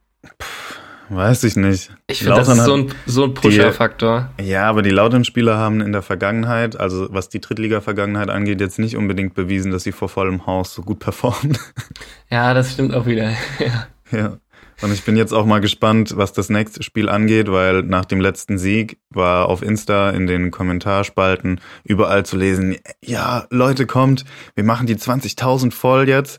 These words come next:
Speaker 1: Musst du dir mal überlegen, zwanzigtausend Leute in der dritten Liga,
Speaker 2: Ja.
Speaker 1: das ist auch geisteskrank. Ähm,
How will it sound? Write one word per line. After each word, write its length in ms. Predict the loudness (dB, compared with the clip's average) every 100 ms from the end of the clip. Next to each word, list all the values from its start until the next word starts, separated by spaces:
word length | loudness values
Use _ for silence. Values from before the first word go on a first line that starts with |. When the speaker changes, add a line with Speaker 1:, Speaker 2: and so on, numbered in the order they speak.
| -14 -10
Speaker 1:
Musst 160 | -6
du 20 | 0
dir 100 | 2
mal 160 | 2
überlegen, 380 | 2 2 0 -2
zwanzigtausend 680 | -4 -6 -6 -6 -2 -2 0
Leute 280 | 0 0 0
in 60 | -2
der 80 |
dritten 280 | -2 -4 -4
Liga, 460 | -4 -2 -2 -2 -4 -10 -20 -10
Speaker 2:
Ja. 180 | -6 -4
Speaker 1:
das 100 | -4
ist 60 | -4
auch 160 | -4
geisteskrank. 720 | -4 -4 -6 -10 -4 -4 -4 -8 _ _ _ _ _ _
Ähm, 460 | -4 -2 -2 -4